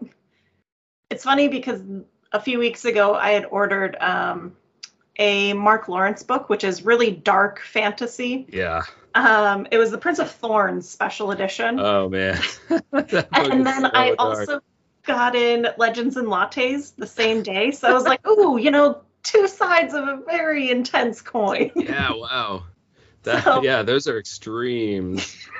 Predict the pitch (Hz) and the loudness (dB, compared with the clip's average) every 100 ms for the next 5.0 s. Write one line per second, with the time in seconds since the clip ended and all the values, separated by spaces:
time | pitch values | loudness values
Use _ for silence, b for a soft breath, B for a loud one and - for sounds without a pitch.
0 | 277 240 - 359 151 - 139 147 - 117 | -6 -6 -6 0 0 2 0 0 0 -4
1 | 104 131 123 135 131 107 107 101 98 90 | -2 -2 -2 -2 -6 -8 -8 -6 -6 -10
2 | 87 - _ 101 92 85 - 92 87 85 | -18 -20 _ -6 -6 -10 -6 -4 -2 -4
3 | 80 98 92 95 98 95 90 90 _ 90 | -6 -4 -4 -2 -2 -2 -4 -10 _ -18
4 | 82 117 117 - 107 92 - 85 80 | -4 -4 -4 -6 -6 -6 -4 -2 -2